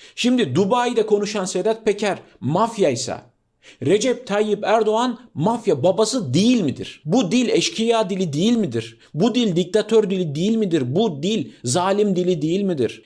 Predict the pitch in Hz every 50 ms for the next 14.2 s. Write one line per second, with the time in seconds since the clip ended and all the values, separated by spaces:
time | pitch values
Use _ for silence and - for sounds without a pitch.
0 | _ 160 214 240 233 226 247 240 - - - 214 196 156 214 - - - 214 208
1 | 202 233 247 202 175 - - 180 185 180 220 202 185 - - 143 127 - - -
2 | - - 160 170 - 208 190 185 202 214 214 220 208 214 - - 151 160 156 -
3 | 202 - 175 202 220 220 220 - - - 113 - - - - - - 143 139 143
4 | 147 147 - 202 202 - 254 220 170 - 143 117 107 107 98 95 120 - 262 -
5 | - - _ _ _ - - - 240 233 226 220 214 214 220 233 226 208 180 165
6 | 170 180 180 175 160 151 127 127 123 110 110 107 117 165 226 240 - - - _
7 | 196 233 220 247 240 226 208 190 175 165 - 185 202 247 262 - 240 247 285 285
8 | 320 311 294 262 180 131 120 104 - - 80 78 - - _ _ _ _ - 147
9 | 170 180 165 170 185 - 185 175 147 - 202 190 - - - 170 170 180 175 180
10 | 160 185 170 143 143 151 156 151 160 156 160 - 160 143 147 143 151 143 127 -
11 | - - 107 95 98 101 - _ _ _ _ 175 196 202 - 170 135 117 - -
12 | 185 233 - - - 165 208 214 233 220 190 190 - 202 180 175 175 - 175 170
13 | 165 160 165 175 190 185 190 190 190 180 175 175 175 160 139 117 110 107 131 175
14 | 202 208 - -